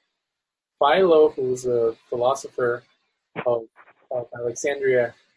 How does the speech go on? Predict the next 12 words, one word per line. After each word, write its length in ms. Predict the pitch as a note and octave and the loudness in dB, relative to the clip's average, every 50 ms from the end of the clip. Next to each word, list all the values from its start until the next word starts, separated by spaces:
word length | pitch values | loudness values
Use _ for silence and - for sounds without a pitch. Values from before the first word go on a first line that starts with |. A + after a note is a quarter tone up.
| _ _ | _ _
Egypt, 460 | E3 E3 D3+ - C3+ B2+ B2 B2+ - _ _ _ _ _ _ _ _ _ _ _ | -12 -10 -6 -2 -2 -2 -2 -4 -8 _ _ _ _ _ _ _ _ _ _ _
who 80 | - C3 | -8 -6
was 280 | B2 B2 B2 B2 B2 | -4 -2 -4 -4 -6
before 720 | - - C3 C3 - _ - C#3 C#3 D3+ D3+ D3+ D3 D3 - _ _ _ _ _ _ | -10 -16 -18 -18 -20 _ -8 -2 2 4 6 6 4 2 -2 _ _ _ _ _ _
Paul 400 | D3 C#3 C3+ C3+ C3+ C#3 C#3+ C3+ - | 0 2 4 4 2 2 0 -4 -6
and 260 | D3 C3 C3+ C3+ C3 B2+ | -6 -6 -6 -6 -8 -10
Jesus, 500 | C3 C#3+ D#3 D#3 C#3+ C3+ B2+ B2+ - - _ _ _ _ _ _ _ _ _ _ | -8 -8 -8 -6 -6 -6 -6 -8 -8 -14 _ _ _ _ _ _ _ _ _ _
he 80 | E3 D#3+ | -12 -12
spoke 320 | - - - E3+ E3 - | -6 -2 -2 -2 0 0
of 120 | E3+ D3+ | -2 -2
the 60 | C3 C3 | -2 -2
Logos, 680 | B2 B2 C3+ D#3 E3+ D#3 C#3+ B2+ B2 C3 B2 - - | 0 2 2 2 2 2 0 0 0 -2 -4 -8 -14